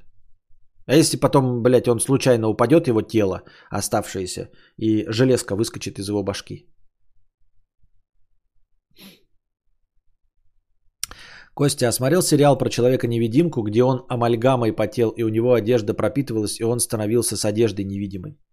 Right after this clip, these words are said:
Нет, такого не видел, но интересная концепция. Ну, просто даже если они так вот придумывают эту какую-то там потение, да? Ну, я, конечно, потею, как свинья, но так, чтобы пропитать потом всю одежду, это мне надо прям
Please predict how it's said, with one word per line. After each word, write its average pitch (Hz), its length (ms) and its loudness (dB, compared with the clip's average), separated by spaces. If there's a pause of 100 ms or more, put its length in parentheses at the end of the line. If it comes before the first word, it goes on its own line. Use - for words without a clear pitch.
(640)
Нет, 113 280 -6
такого 113 300 -4
не 113 140 -6
видел, 127 360 -2
но 110 240 -10
интересная 110 560 -6
концепция. 101 540 -10
Ну, 120 80 -6
просто 135 280 -4
даже 135 240 2
если 139 240 -2
они 139 160 -2
так 131 220 -2
вот 123 120 -8
придумывают 127 580 0
эту 113 160 -4
какую-то - 360 -10
там 107 240 -6
потение, 110 520 -4
да? 135 280 -6 (440)
Ну, 170 380 4
я, 170 200 2
конечно, 180 300 2
потею, 254 500 4
как 156 180 0
свинья, 160 800 4 (460)
но 160 140 6
так, 220 300 6
чтобы 196 320 6
пропитать 208 840 4
потом 214 380 6
всю 214 260 6
одежду, 208 540 6
это 208 160 6
мне 208 160 2
надо 208 160 2
прям 208 420 4